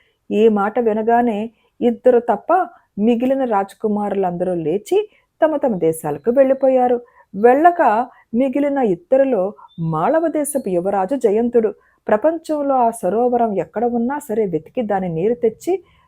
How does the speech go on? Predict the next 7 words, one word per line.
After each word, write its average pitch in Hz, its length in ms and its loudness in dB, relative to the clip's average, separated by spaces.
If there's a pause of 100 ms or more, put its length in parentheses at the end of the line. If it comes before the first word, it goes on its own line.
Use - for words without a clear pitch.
(140)
రాజకుమార్తెను 196 880 -6
పెళ్లాడతానని 180 960 -4 (320)
శపథం 254 680 -6
చేసి 160 340 -4 (280)
అప్పటికప్పుడే 233 760 -4
ప్రయాణమై 247 640 0
వెళ్ళాడు. 240 520 0